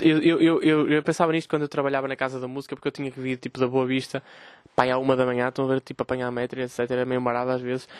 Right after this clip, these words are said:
e eu mandava sempre aquela, eu, eu pensava sempre nesta que era... 'Ei, bro, estás a gozar, mano,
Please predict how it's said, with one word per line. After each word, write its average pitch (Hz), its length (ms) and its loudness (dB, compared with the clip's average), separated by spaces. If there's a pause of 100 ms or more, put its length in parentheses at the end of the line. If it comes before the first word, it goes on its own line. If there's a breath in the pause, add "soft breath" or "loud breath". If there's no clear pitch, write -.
(180 loud breath)
e 139 80 2
eu 147 60 4
mandava 170 320 0
sempre 160 260 -6
aquela, 151 340 -4 (100)
eu, 151 100 -6
eu 165 140 0
pensava 190 280 -2
sempre 165 260 -4
nesta 151 160 -10
que - 120 -12
era... 135 200 -8 (400 soft breath)
'Ei, 147 100 2
bro, 123 120 0
estás 143 240 0
a 151 40 2
gozar, 131 300 -4
mano, 117 180 -12